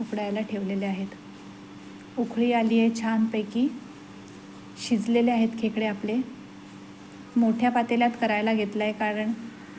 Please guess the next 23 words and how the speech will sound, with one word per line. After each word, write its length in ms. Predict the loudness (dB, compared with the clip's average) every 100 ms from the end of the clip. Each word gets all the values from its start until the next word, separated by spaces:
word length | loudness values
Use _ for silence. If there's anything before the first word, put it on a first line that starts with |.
| -4 2
रस्सा 400 | 4 6 6 6
झाला 260 | 4 2
पाहिजे. 320 | 2 0 0
काही 240 | 0 2 4
जण 140 | 6
याचा 260 | 6 4 2
सुका, 520 | 0 -2 2 4 2 -4 -8
सुके 300 | -4 2 2
खेकडेसुद्धा 500 | 2 2 2 4 4
बनवतात, 420 | 4 4 4 2
चटणी 400 | 2 -2 2 2
बनवतात, 460 | 4 4 4 0 -2 -6 -16 -18 -2
पण 80 | 0
त्यापेक्षा 580 | 4 4 2 0 4 6
याचा 240 | 6 4 2
जो 180 | 4
रस्सा 380 | 4 4 4 4
बनतो 380 | 6 6 4 0 -2 -12 -14 -2
तो 80 | -2
पावसाळ्यात 560 | 2 2 2 2 2 0 -2
खायला 280 | -2 0 -2 -2
अप्रतिम 640 | -2 0 -2 0 2 2
लागतो. 360 | 2 -2 -8